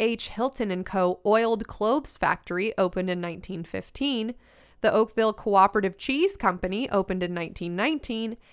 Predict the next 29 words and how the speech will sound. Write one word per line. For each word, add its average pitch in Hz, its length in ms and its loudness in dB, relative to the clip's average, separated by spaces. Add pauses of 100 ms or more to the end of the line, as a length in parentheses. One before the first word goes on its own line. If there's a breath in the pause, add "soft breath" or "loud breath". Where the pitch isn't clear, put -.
(220 soft breath)
and 226 120 2
a 233 60 4
library, 277 840 2
jewelry 202 440 2
store, 196 440 2
shoe 247 340 -4
company, 233 520 -2
hardware 190 540 0
store, 180 520 0
and 277 240 2
a 285 40 0
newspaper 180 640 -2
were 185 320 0
also 208 380 2
established 175 580 0
shortly 170 360 -6
thereafter. - 640 -6 (920 soft breath)
In 226 140 0
nineteen 226 400 2
oh 196 120 2
nine, 254 520 4
Oakville 196 380 2
State 175 400 -4
Bank 247 320 -2
was 196 220 -2
opened 175 320 -4
in 175 80 -6
the 170 160 -6
area, 175 460 -2